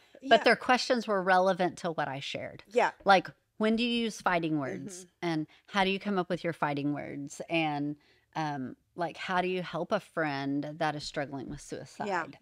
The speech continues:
Speaker 1: I
Speaker 2: Yeah.
Speaker 1: mean, how do you pray for them? What is your life verse? Really
Speaker 2: Yeah.
Speaker 1: good, deep
Speaker 2: Yeah, good. It was,
Speaker 1: questions.
Speaker 2: they were good
Speaker 1: Yeah,
Speaker 2: questions.
Speaker 1: yeah.
Speaker 2: Like, it was wonderful.
Speaker 1: Yeah. And then that night was the first night of the camp, the
Speaker 2: Yes.
Speaker 1: Flaming Ambassadors camp,
Speaker 2: Yes.
Speaker 1: and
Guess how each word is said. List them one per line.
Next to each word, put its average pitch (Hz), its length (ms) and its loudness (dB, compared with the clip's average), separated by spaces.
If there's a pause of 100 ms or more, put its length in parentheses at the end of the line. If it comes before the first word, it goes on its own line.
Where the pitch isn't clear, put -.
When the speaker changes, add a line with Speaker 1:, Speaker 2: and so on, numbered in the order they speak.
Speaker 1:
I 185 60 4
Speaker 2:
Yeah. 180 180 2
Speaker 1:
mean, 160 260 2
how 160 220 -4
do 175 80 -4
you 202 100 -6
pray 208 260 -2
for 185 200 -4
them? 131 400 -8 (460)
What 165 140 0
is 175 160 -4
your 185 120 -4
life 160 380 -2
verse? 139 560 -6
Really 202 200 0
Speaker 2:
Yeah. 175 180 0 (140)
Speaker 1:
good, 139 420 0 (320)
deep - 80 0
Speaker 2:
Yeah, 233 160 4
good. 208 160 -6
It 208 60 0
was, 185 160 -6
Speaker 1:
questions. 190 360 -6
Speaker 2:
they 185 140 0
were 165 120 -6
good 170 220 -8
Speaker 1:
Yeah, - 60 -12
Speaker 2:
questions. 165 460 -8
Speaker 1:
yeah. - 40 -10
Speaker 2:
Like, 160 200 -6
it 175 120 -6
was 160 280 -12
wonderful. 151 640 -10
Speaker 1:
Yeah. - 180 -12 (440)
And 214 120 4
then 220 120 4
that 196 180 4
night 202 400 4
was 220 160 -2
the 202 100 -2
first - 400 -6
night 180 300 0
of 202 100 -4
the 233 100 -2
camp, 214 440 -4
the 175 80 -14
Speaker 2:
Yes. 170 260 -4
Speaker 1:
Flaming 175 380 -2
Ambassadors 170 640 -4
camp, 175 300 -2
Speaker 2:
Yes. 185 220 -6
Speaker 1:
and 160 360 -2